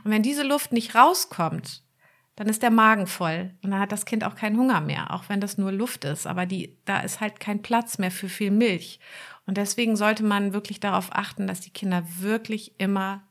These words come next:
richtig gut bäuern. Es gibt verschiedene Techniken.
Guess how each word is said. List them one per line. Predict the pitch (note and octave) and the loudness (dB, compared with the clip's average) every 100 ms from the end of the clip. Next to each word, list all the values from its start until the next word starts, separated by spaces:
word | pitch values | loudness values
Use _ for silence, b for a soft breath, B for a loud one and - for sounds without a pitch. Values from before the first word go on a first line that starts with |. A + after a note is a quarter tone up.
| - | -8
richtig | G3 F#3+ G3+ F#3+ | -6 -6 -10 -10
gut | - F3+ | -10 -8
bäuern. | - F#3 F3 E3+ E3+ B B | -4 -4 -2 -4 -6 B B
Es | - - | -14 -4
gibt | G#3 - | -4 -2
verschiedene | G3 - G#3 F#3+ F#3 | -4 -2 0 0 0
Techniken. | C4 C#4 D4+ C#4 C#4+ | -2 -2 -2 -4 -6